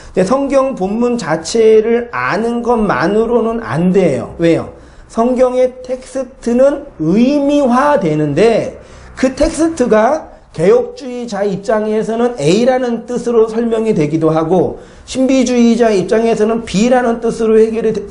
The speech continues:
해-, 해석이 되고 또 율법주의자에게는 C라는 뜻도 해결-, 그러니까 성경 본문 자체가 중요한 시대가 아닌 거예요, 지금 우리 시대는요. 여러분,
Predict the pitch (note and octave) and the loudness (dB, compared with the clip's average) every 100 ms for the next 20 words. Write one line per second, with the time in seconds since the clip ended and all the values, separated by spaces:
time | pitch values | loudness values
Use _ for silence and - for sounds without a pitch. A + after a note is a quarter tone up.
0 | - B3 A#3+ A#3+ B3 B3 A#3 F3 D3+ G#3 | -2 -2 0 2 2 2 0 -2 2 2
1 | C#3+ - - - - A#3+ G3 - C4 B3 | 0 -6 -16 -20 -8 0 0 2 0 0
2 | C4 B3 G#3 F#3 G#3+ A#3+ B3 - E4 D4+ | -6 -6 -4 -4 -2 -4 -4 -6 -2 0
3 | D4 B3 - A#3+ A3 G#3+ G#3+ - - - | 0 -4 -4 -2 -2 0 0 -2 -14 -4
4 | D#4+ E4+ D#4 D#4+ - G3+ C#4 D4 - F3+ | -2 2 2 0 0 -2 0 -4 -6 -8
5 | - C#4 D#4+ D4+ D4 - A3+ C#4 C#4 - | -6 -6 0 0 0 -2 0 2 2 -2
6 | - C#4 C#4 - A2+ F#3+ C4 A3+ G3+ E3 | -4 -2 -2 -2 -2 0 2 2 2 0
7 | E3 D#3+ C#3+ D#3+ D#3+ C#3+ B2+ A#2 A2 A2+ | -2 -2 0 -2 -2 -4 -2 -4 -4 -4
8 | A#2+ A2 G2+ - - - - A#3+ B3+ B3+ | -6 -8 -12 -20 -20 -12 -2 0 2 2
9 | A3+ C#3 - | 0 -4 -10